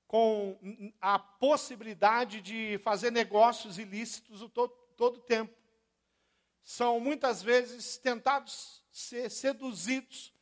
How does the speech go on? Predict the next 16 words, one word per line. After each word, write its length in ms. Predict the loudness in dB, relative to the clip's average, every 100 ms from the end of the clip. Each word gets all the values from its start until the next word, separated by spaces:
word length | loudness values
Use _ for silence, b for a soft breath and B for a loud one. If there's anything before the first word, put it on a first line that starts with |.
| _ _ _
pelos 240 | -20 -4
negócios, 480 | -2 2 0 0 -6
eles, 220 | -12 -2
nós 260 | 2 2 2
convivemos 680 | 2 2 0 -2 -2 -4
com 160 | -4 -4
isso. 400 | -4 -6 -12 -16 _ _ _ _ 2
Um 140 | 2
mundo 320 | 2 0 -2
doido, 480 | 4 6 6 2 -14
um 160 | -8 -6
jeito 400 | 2 2 0 -12
doido, 560 | 6 8 8 4 -10 _ _ _ _ _ _ _ _
aonde 360 | 8 10 10 6
é 80 | -2
difícil 960 | -2 -2 -4 -2 2 2 0 -10 -14